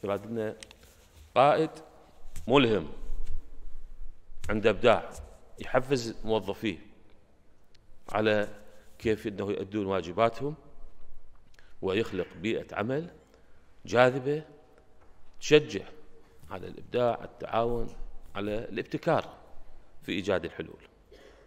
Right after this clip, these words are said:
القائد حتى ينجح في مؤسسته الإدارية لازم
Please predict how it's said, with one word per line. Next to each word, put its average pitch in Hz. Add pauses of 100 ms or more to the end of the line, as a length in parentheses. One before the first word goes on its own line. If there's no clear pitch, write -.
(1400)
القائد 151
حتى 156
ينجح 147
في 143
مؤسسته 131
الإدارية 123 (360)
لازم 143